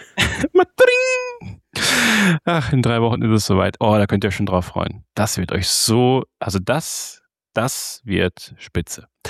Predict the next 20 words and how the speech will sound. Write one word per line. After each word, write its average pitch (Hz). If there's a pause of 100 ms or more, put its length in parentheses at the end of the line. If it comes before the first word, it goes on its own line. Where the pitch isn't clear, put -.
(720)
Zwei 165
zu -
zwei 127
ist 104
das 92
Ergebnis 90
in 85
unserem 85
Tippspiel. 104
Also 98
Timo 120
hat 139
hier -
immerhin 135
zwei -
Punkte 113
organisiert, 147
und 117
zwar 123
für, 117